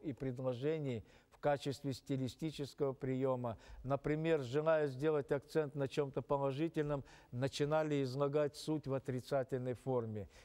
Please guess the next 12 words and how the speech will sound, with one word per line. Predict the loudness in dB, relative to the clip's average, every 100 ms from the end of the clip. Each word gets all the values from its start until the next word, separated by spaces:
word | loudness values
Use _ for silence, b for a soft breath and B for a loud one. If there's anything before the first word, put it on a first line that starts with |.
| B
И | 2 2 0 B
этот | 2 2 2
метод | 2 2 2 0
использует | -2 2 2 2 -2 -2
и |
Павел, | 0 2 2 0 -2 B B
чтобы | -4 0 0
придать | 0 0 2 2 0
особое | -2 0 4 4 6 4 2
значение | 0 -2 -2 0 2 2 2 2 0 -2 B B
положительному | 2 4 4 4 2 4 2 2 2 2 2
фактору. | 6 6 6 2 -2 -2 -4